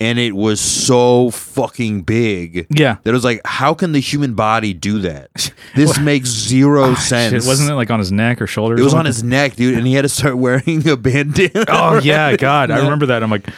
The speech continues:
Speaker 2: "Damn, that's, uh, you know, he, you know, just a really white guy." <laughs> And then the sun
Speaker 1: Yes.
Speaker 2: is your enemy <laughs> with
Speaker 1: Yeah, yeah, yeah.
Speaker 2: that.
Speaker 1: The sun will fuck you up. That's what, I'm kinda lucky. I kind of tan a little bit.
Speaker 2: Yeah, yeah.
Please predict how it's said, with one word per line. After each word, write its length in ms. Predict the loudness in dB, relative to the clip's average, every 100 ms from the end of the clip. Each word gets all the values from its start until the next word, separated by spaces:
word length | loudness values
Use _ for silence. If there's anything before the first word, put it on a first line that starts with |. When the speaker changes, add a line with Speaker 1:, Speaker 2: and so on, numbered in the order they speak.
| -18 _ -4
Speaker 2:
"Damn, 440 | 0 2 0 -6 -6
that's, 340 | -4 -2 -4
uh, 60 | -6 -8 -4
you 80 | 0
know, 140 | 0
he, 120 | 2 0
you 320 | 0 -2 -2
know, 200 | -2 -4 _ _ _ _ _ -20 _ _ _ -18 -8
just 200 | -6 -4
a 60 |
really 460 | -2 0 -2 -4 -6 -10 _
white 320 | -6 -6 -6
guy." 340 | -6 -4 -4 -8 -8
<laughs> 160 | -6 -2
And 160 | -2
then 300 | 0 -2 -2 -2
the 80 |
sun 320 | 0 2 2 0
Speaker 1:
Yes. 140 | 0
Speaker 2:
is 140 | 0 2
your 120 | 2
enemy 400 | 2 0 -2 -2
<laughs> 40 |
with 120 | -2 0
Speaker 1:
Yeah, 80 | 2 2
yeah, 160 | 2 0
yeah. 100 | 0
Speaker 2:
that. 240 | -2 -6 -10 -6 -4
Speaker 1:
The 80 | -2
sun 280 | 0 2 2
will 160 | 0
fuck 580 | -2 -2 0 2 0 -4
you 200 | 0 0
up. 120 | -2 -6 -10
That's 140 | -6 -2
what, 180 | -2 -2
I'm 120 | -6
kinda 240 | -6 -4 -2
lucky. 280 | -2 -2
I 140 | -4 -6
kind 400 | -6 -6 -4 -2
of 140 | -4
tan 560 | -6 -6 -2 -2 -2 -4
a 100 | -4
little 280 | 0 2 2
bit. 300 | 2 0 0
Speaker 2:
Yeah, 120 | 0
yeah. 180 | 2 0